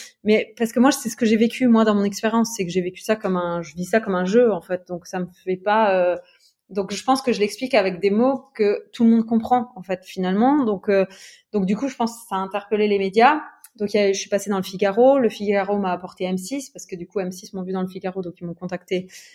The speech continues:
pour qu'on fasse une... une, que je passe dans le J-, au J T, en fait. Et du coup, euh... alors du coup, ça, ça a boosté ma notoriété, mais ce qui m'a le plus boosté, c'est que, euh, au mois d'août dernier, j'ai pris trente-cinq mille abonnés parce que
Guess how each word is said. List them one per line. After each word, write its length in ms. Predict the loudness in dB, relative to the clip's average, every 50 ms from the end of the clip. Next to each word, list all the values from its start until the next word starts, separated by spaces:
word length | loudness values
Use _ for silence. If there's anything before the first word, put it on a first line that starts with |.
| -20 _ _ _
pour 180 | -10 -10 -8 -8
qu'on 120 | -8 -8
fasse 300 | -6 -6 -8 -8 -10 -10
une... 220 | -8 -6 -6 -6 -6
une, 1200 | -6 -6 -6 -6 -6 -6 -6 -6 -6 -8 -8 -8 -10 -10 -10 -10 -10 -12 -12 -12 -10 -10 -12 -10
que 100 | -10 -12
je 80 | -10 -6
passe 120 | -6 -6 -4
dans 120 | -4 -4
le 60 | -4 -4
J-, 100 | -6 -6
au 100 | -6 -6
J 180 | -6 -6 -8 -2
T, 160 | 0 0 0
en 100 | 0 0
fait. 300 | -2 -4 -6 -8 -8 _ _ _ _ _ _ _ _ _ _ _ _ _ _ _ -20 -20 _ _ -4
Et 100 | -4 -4 -4
du 220 | -2 -4 -6 -6
coup, 300 | -6 -4 -2 2 4 4
euh... 180 | 4 4 4 2 -2 -8 -16 -20 -16 _ 2
alors 220 | 4 4 6 6
du 120 | 4 2 0
coup, 80 | 0
ça, 160 | 2 2 2 2
ça 180 | 4 4 4
a 60 | 4
boosté 320 | 4 2 -2 -2 0 0 2
ma 100 | 2 2
notoriété, 520 | 2 0 -2 -2 -2 -2 -2 2 2 2
mais 120 | 2 2 0
ce 80 | -2
qui 160 | -8 -6 -2
m'a 340 | -2 0 0 0 -2 -2 -4
le 80 | -6 -8
plus 240 | -2 -2 0 0 0
boosté, 560 | -2 -4 -4 -4 0 2 2 2 0 -4 -16 _ _ _ _ _ _ _ _ _ _ _
c'est 240 | -8 -2 -2 -2 -2
que, 340 | 0 2 2 2 2 2 0
euh, 200 | -2 -2 0 0
au 140 | 0 0 0
mois 180 | 2 2 2
d'août 220 | 0 0 -2 -4 -4 -8 -10 -2
dernier, 340 | 0 0 2 2 2 2
j'ai 140 | 2 2 0
pris 160 | -2 -4 -8
trente-cinq 440 | -4 -2 -2 -2 0 0 -2 -2 0
mille 120 | 0 -2 0
abonnés 340 | -2 0 0 0 0 0
parce 300 | -2 -2 -6 -6 -10 -8
que 100 | -4 -2